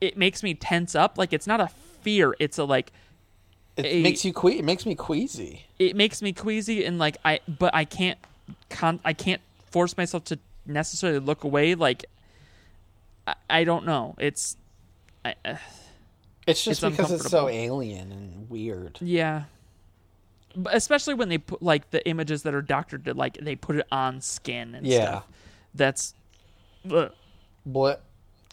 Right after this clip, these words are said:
Speaker 2: let's see if this is a phobia or if it's something I'm scared of. I regularly avoid situations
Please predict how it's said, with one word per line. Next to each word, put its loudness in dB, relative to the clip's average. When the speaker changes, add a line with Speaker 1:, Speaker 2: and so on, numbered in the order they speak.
Speaker 2:
let's 0
see 2
if 0
this 0
is -6
a -6
phobia 0
or 0
if -6
it's -10
something -10
I'm -12
scared -2
of. -14
I 8
regularly 6
avoid 2
situations -4